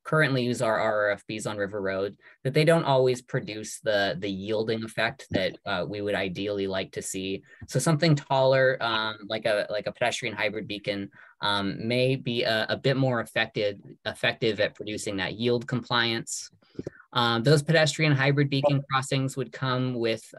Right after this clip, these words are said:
uh, a center pedestrian refuge island. So there's a more comfortable protected space in the center for people to pause if they need to. Um, and additionally, uh, we'd like to fund,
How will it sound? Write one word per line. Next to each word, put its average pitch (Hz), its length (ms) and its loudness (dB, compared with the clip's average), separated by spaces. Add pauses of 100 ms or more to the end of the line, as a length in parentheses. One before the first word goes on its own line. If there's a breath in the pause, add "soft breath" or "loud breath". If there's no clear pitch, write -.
uh, 101 300 0
a 107 100 -4
center 123 420 0
pedestrian 113 500 -4
refuge 123 540 -2
island. 120 500 -2
So - 240 -2
there's 110 200 0
a 107 60 -4
more 107 180 -6
comfortable 107 560 0
protected 107 520 -4
space 107 380 -2
in 107 80 -4
the 104 80 -6
center 104 300 -2
for 101 160 -10
people 104 260 -6
to - 80 -4
pause 104 460 0
if 90 140 -6
they 92 120 -4
need 107 300 -6
to. 113 440 -2 (680 loud breath)
Um, 110 680 -2
and 120 500 0
additionally, 135 1000 2
uh, 110 360 -2
we'd 113 180 -8
like 120 280 -6
to 113 100 -4
fund, 113 520 -6